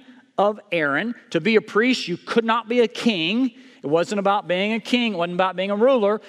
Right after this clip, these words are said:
You are a mediator between God and man. You represented God to man and man to God. And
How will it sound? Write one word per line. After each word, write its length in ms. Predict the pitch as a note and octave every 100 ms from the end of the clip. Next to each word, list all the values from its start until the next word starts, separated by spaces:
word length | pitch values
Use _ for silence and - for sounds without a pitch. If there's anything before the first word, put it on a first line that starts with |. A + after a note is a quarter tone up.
| -
You 160 | - G3
are 160 | F3+
a 80 | D#3+
mediator 880 | E3 A3 C#4+ C4 F#3+ C#3 C3 A3 C4 - -
between 280 | C3+ F#3 F#3+
God 300 | E3+ E3+ G#3+
and 140 | B3+
man. 200 | F#3+ D3+
You 120 | F#3 D#3
represented 500 | F3 F3+ F3+ F#3 E3+
God 220 | E3 F3+
to 80 | F#3+
man 240 | D3+ E3+
and 80 | D3+
man 180 | C#3+ D3+
to 60 |
God. 440 | F3+ G#3 C#3+ F3 A#3 _ _ _ _ _ - _ _
And 320 | G#3 A3 A3